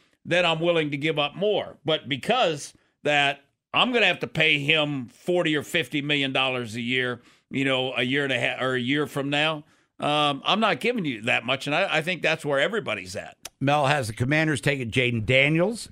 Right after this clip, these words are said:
Speaker 2: at number two out of L S U. And then Drake May goes three to New England. Drake May, North Carolina, a guy that Merrill Hodge
Speaker 1: Oh.
Speaker 2: is, former E S P N, longtime N F L player, Pittsburgh mainly.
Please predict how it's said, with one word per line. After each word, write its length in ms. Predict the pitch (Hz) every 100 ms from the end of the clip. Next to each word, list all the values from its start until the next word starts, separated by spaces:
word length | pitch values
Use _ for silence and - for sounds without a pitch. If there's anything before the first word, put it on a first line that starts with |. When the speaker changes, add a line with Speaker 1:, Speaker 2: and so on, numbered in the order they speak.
| -
Speaker 2:
at 260 | 123 123 135
number 300 | 117 107 98
two 520 | - 156 165 220 220 - - - _ _ -
out 160 | 101 98
of 100 | 95
L 160 | 90
S 220 | 85 -
U. 240 | 131 151 165
And 160 | 120
then 140 | 131 113
Drake 360 | - 139 151
May 220 | 139 139 131
goes 320 | 131 127 -
three 320 | 135 135 139
to 100 | 131
New 200 | 120 120
England. 380 | 147 135 120 113 - - -
Drake 240 | 131 135 135
May, 180 | 139
North 260 | 135 131 123
Carolina, 580 | 131 120 120 135 143 120
a 40 |
guy 180 | 113 127
that 140 | 117
Merrill 300 | 110 139 117
Hodge 600 | 80 131 175 - - - - _ _ -
Speaker 1:
Oh. 120 | 95
Speaker 2:
is, 320 | 123 123 104 - -
former 400 | - 123 135 110
E 220 | 113 113
S 140 | 107 -
P 240 | 110 98
N, 340 | 101 131 139 180
longtime 500 | 202 175 160 143 131
N 80 | 120
F 140 | 104
L 100 | 110
player, 300 | - 147 139
Pittsburgh 480 | - 127 - 120 104
mainly. 400 | 135 170 135 95